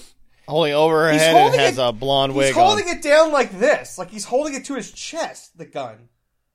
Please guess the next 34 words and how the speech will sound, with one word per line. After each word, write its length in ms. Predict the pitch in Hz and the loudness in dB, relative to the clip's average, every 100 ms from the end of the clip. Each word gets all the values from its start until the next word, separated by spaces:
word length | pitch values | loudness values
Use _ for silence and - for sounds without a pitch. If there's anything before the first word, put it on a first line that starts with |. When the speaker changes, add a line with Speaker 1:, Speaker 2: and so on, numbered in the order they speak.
| - | -16
Speaker 2:
That's 160 | 196 | -14
what 80 | 294 | -12
it 60 | 226 | -12
looks 200 | 285 254 | -12 -12
like. 120 | 156 | -16
The 60 | 160 | -10
gun's 260 | 214 220 | -10 -10
being 160 | 226 208 | -14 -10
held 220 | 220 214 | -10 -8
to 40 | 202 | -12
the 80 | |
chest 360 | 170 247 226 170 | -14 -8 -8 -6
rather 260 | 175 185 185 | -6 -4 -6
than 320 | 180 175 170 _ _ _ 190 | -8 -12 -18 _ _ _ -18
extended. 800 | 175 - - 202 208 147 - _ _ _ _ | -16 -18 -14 -12 -12 -16 -20 _ _ _ _
I'm 80 | 147 | -20
doing 160 | 160 | -18
this 100 | 147 | -18
for 140 | - 131 | -20 -18
a 100 | 123 | -8
Speaker 1:
He's 180 | 190 - | -8 -2
Speaker 2:
camera. 120 | 226 | 2
Speaker 1:
holding 280 | 220 220 202 | 2 2 2
that 240 | 190 143 | 0 0
gun 200 | 160 151 | -2 0
like 180 | 139 123 | -2 -6
Post 320 | - 156 147 | -4 -6 -4
Malone 400 | 139 131 131 123 | -6 -4 -4 -4
holds 360 | 107 117 113 98 | -6 -6 -6 -10
a 220 | - 104 | -12 -10
microphone. 520 | 101 98 92 87 82 - _ 285 | -10 -12 -14 -18 -18 -20 _ -2
Speaker 2:
Yeah, 100 | 440 453 - - | -2 -2 -12 -14
yeah, 200 | 466 170 | -14 -12
accurate. 380 | 214 254 131 | -12 -12 -14